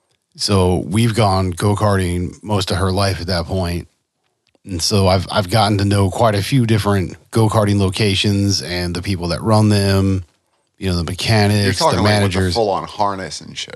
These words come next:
Speaker 2: right? I mean,
Speaker 1: Oh,
Speaker 2: like
Speaker 1: yeah, dude, these things boogie. Like, the,
Speaker 2: Yeah.
Speaker 1: yeah, we're, we're doing, like,
Speaker 2: Yeah,
Speaker 1: almost
Speaker 2: these,
Speaker 1: like,
Speaker 2: these
Speaker 1: like
Speaker 2: weren't,
Speaker 1: half, like,
Speaker 2: like,
Speaker 1: half speed shift cart kinda.
Speaker 2: we had certain cars that were fast,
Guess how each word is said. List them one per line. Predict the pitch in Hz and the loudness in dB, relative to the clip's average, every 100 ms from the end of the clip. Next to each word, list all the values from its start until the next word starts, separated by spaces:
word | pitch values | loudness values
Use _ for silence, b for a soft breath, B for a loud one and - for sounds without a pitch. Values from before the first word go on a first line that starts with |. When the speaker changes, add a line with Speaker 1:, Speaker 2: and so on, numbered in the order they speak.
| - | -6
Speaker 2:
right? | 78 82 - | -4 -4 -6
I | 80 | -8
mean, | 78 | -2
Speaker 1:
Oh, | 76 | 0
Speaker 2:
like | 120 | 2
Speaker 1:
yeah, | 117 | 0
dude, | 104 113 | -2 -2
these | 92 117 | -2 -2
things | - 117 98 | 0 0 0
boogie. | 85 85 - 107 92 90 71 - _ _ | -4 -14 -2 0 0 -6 -10 -14 _ _
Like, | 104 82 | -8 -4
the, | 113 | -4
Speaker 2:
Yeah. | 98 | -2
Speaker 1:
yeah, | 104 90 | 0 0
we're, | 95 107 | 0 0
we're | 107 107 | 0 2
doing, | 110 107 | 2 4
like, | 104 101 | 2 2
Speaker 2:
Yeah, | 117 | 2
Speaker 1:
almost | 110 110 | 2 2
Speaker 2:
these, | 135 101 87 | 2 0 -2
Speaker 1:
like, | 85 - _ _ | -10 -18 _ _
Speaker 2:
these | 131 151 | 2 2
Speaker 1:
like | - | 2
Speaker 2:
weren't, | 113 | 2
Speaker 1:
half, | 113 80 | 0 0
like, | 104 | 2
Speaker 2:
like, | 107 | 2
Speaker 1:
half | 98 131 113 | 2 -2 0
speed | - - 131 113 98 | -2 0 2 2 2
shift | - 120 - | 2 2 0
cart | - 113 87 | 0 2 0
kinda. | - 87 87 76 78 | -2 -2 0 -4 -6
Speaker 2:
we | 131 | -4
had | 147 127 | 0 0
certain | - 139 123 117 | 0 -2 -2 -4
cars | 101 101 110 117 | 0 2 2 0
that | 98 85 | -6 0
were | 92 95 | 2 2
fast, | - 110 120 123 - - | 4 4 4 2 -4 -8